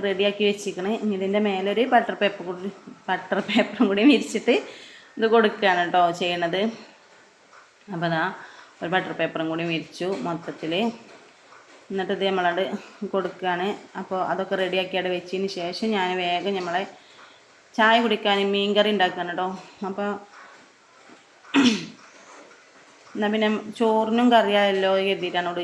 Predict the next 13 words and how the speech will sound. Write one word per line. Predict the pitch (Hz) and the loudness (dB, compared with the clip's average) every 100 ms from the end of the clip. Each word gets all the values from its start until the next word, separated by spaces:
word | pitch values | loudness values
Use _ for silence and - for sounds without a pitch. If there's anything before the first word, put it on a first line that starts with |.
| 180 | -6
ഉച്ചയ്ക്ക് | - 190 180 185 | -6 -6 -2 -2
ട്ടോ. | 180 | 0
വൈകുന്നേരത്തിന് | 180 185 190 190 226 233 | 0 -2 -2 -4 -2 -2
പിന്നെ | 233 226 | 2 4
വേറെ | 214 196 | 4 2
എന്തെങ്കിലുമൊക്കെ | 190 180 180 180 185 | -2 -4 -6 -6 -4
ഉണ്ടാക്കാം. | 170 170 165 175 | -2 -4 -4 -6
പിന്നെ | 170 185 | -6 -6
മീൻ | 202 196 190 | -4 -4 -2
പൊരിക്കാനൊക്കെ | 202 185 - 175 175 180 | -4 -4 -4 -4 -4 -6
ഉണ്ട് | 170 160 | -6 -6
ട്ടോ | 165 | -6
നമുക്ക്. | 165 165 | -6 -6